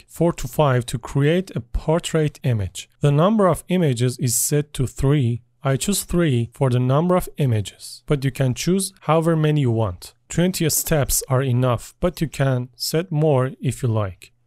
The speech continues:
The guidance scale of three point five is good. Leave the seed field empty. Here choose the format you prefer. I'm selecting P N G.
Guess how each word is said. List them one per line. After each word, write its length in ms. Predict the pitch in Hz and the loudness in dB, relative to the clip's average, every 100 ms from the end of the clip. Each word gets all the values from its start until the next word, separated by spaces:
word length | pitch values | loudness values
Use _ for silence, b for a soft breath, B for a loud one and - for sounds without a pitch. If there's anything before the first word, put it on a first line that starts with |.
| _ _ 123 | _ _ -4
The 100 | 127 | 0
guidance 480 | 135 143 165 185 - | 2 2 2 0 -2
scale 540 | - - 120 113 123 - | -4 0 0 2 -2 -2
of 260 | 143 117 - _ | -2 -2 -4 _
three 300 | - 143 165 | -2 0 2
point 380 | 180 - 139 123 | 0 0 0 -2
five 580 | - - 143 120 120 - | -4 -2 0 2 -2 -4
is 180 | - 123 | -4 -4
good. 320 | - 123 - _ | -2 -2 -2 _
Leave 220 | 147 196 151 | 0 0 2
the 80 | |
seed 320 | 139 - 214 - | 0 0 0 0
field 320 | 165 135 - | 0 0 0
empty. 680 | 151 175 - 123 120 123 - _ _ _ | 0 0 -2 0 0 -2 -10 _ _ _
Here 260 | - 208 220 | 0 2 2
choose 300 | - 175 127 | 0 0 0
the 80 | |
format 360 | - 165 175 185 | 0 2 2 2
you 100 | 151 | 0
prefer. 580 | - 135 - 127 104 98 _ _ _ _ _ - | 0 -2 0 -2 -2 -4 _ _ _ _ _ -4
I'm 120 | 135 | -2
selecting 600 | - 120 139 170 - 185 | 0 0 0 0 0 0
P 240 | - 156 113 | 2 2 2
N 120 | 101 | 0
G. 220 | 98 | -4